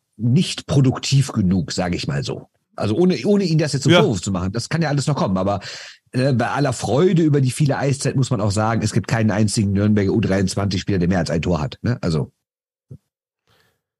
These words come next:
Speaker 2: Schwenningen. Als nächstes im Alphabet, oder? Ja, Schwenningen.
Speaker 1: Richtig, Schwenningen schon dran. Mann,
Speaker 2: Zack,
Speaker 1: Mann,
Speaker 2: jetzt
Speaker 1: Mann.
Speaker 2: sind wir
Speaker 1: Ja,
Speaker 2: schon bei Essen,
Speaker 1: Schwenningen,
Speaker 2: ne?
Speaker 1: äh, Schwenningen, da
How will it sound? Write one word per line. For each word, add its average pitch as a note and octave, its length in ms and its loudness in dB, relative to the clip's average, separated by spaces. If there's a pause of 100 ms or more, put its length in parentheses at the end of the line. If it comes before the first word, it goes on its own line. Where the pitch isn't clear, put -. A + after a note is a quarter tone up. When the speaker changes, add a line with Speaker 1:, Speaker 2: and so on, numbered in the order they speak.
(260)
Speaker 2:
Schwenningen. G3+ 480 4 (1400)
Als C3 180 4
nächstes A#2+ 260 2
im G#2+ 120 0
Alphabet, G2 380 -2
oder? F3+ 220 -2
Ja, C#3 200 2
Schwenningen. G#3+ 420 0 (960)
Speaker 1:
Richtig, D#3 360 0
Schwenningen G#3+ 280 0
schon G#3+ 180 0
dran. F2 360 -2 (100)
Mann, F#2+ 360 -2
Speaker 2:
Zack, G#2 180 2
Speaker 1:
Mann, - 40 0
Speaker 2:
jetzt - 180 4
Speaker 1:
Mann. - 0 -
Speaker 2:
sind - 0 -
wir D3+ 60 6
Speaker 1:
Ja, C#3 40 6
Speaker 2:
schon E3 100 4
bei E3 100 6
Essen, D#3 140 4
Speaker 1:
Schwenningen, C3 180 4
Speaker 2:
ne? A2 180 2
Speaker 1:
äh, G#2 220 -2 (720)
Schwenningen, C3 460 2
da G#2 200 0